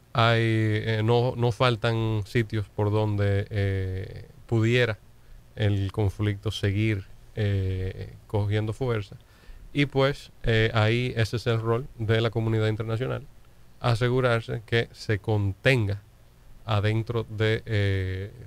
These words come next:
las partes que ya están en guerra y que no se incluya, por ejemplo, Bielorrusia, Georgia, Moldova y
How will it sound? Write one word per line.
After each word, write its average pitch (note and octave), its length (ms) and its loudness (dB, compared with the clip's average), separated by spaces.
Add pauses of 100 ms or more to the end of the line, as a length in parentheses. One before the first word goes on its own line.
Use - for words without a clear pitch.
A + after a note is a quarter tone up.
(300)
las G2 200 -4
partes G#2 340 -2
que G#2 100 -2
ya A2 140 4
están A2 440 0 (280)
en A#2 160 0
guerra G#2+ 280 -2 (360)
y D#3+ 100 2
que D3+ 140 2
no C#3 180 2
se A2 800 0
incluya, A2 400 2
por G#2 120 0
ejemplo, G2+ 400 2
Bielorrusia, G2 680 0
Georgia, G2 600 0 (300)
Moldova G2+ 680 2 (400)
y G2 140 -4